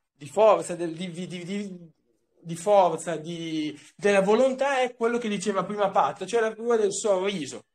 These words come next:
la gioia, la gaia, danzare. Quindi penso che sia, penso che sia questo.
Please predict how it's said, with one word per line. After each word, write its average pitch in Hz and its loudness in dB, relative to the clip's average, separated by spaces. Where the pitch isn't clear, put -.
la 185 2
gioia, 165 4
la 165 2
gaia, 175 2
danzare. 175 0
Quindi 220 -6
penso 254 4
che 247 -4
sia, 208 0
penso 220 -2
che 214 -10
sia 190 -2
questo. 135 -8